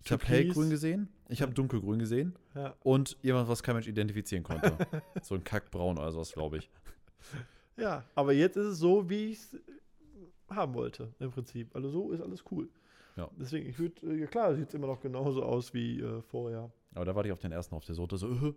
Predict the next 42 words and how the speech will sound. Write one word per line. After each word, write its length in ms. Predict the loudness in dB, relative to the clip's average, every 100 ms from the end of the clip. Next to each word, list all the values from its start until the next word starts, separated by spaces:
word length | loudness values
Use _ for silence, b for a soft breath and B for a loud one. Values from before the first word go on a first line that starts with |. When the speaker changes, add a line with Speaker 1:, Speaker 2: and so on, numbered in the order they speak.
| -6
Speaker 1:
ist 120 | -6 -4
ja 60 |
gar 120 | -4 -4
nichts 140 | -6
passiert 400 | -8 -4 -4 -4
hier. 220 | -6 -4
Speaker 2:
<laughs> 760 | -4 -4 -6 -8 -14 -16 -14 0
Ja, 160 | 2
Speaker 1:
Was 80 | 6
Speaker 2:
wo, 40 | 8
Speaker 1:
soll 120 | 8
Speaker 2:
wie 40 | 8
Speaker 1:
das? 100 | 8
Speaker 2:
gesagt, 220 | 8 6
die 60 |
Kiddies, 320 | 2 2 2 2
die 60 |
hier 80 | 2
noch 100 | 4
nie 220 | 4 4 4
waren, 220 | 4 6
die 60 |
jetzt 100 | 4
alle 160 | 4 0
achtzehn, 280 | 0 -2 0
neunzehn 320 | 0 0 0
geworden 340 | 0 2 2 4
Speaker 1:
Ja 60 |
gut, 100 | 6
Speaker 2:
sind, 60 | 6
Speaker 1:
für 40 |
die 80 | 4
ist 60 | 2
es 100 | 0
wieder 100 | 0
was 60 | 4
Speaker 2:
für 60 | 10
die 40 |
Speaker 1:
Neues. 100 | 12 12
Speaker 2:
ist 80 |
komplett 340 | 8 8 8 8
neu, 280 | 4 4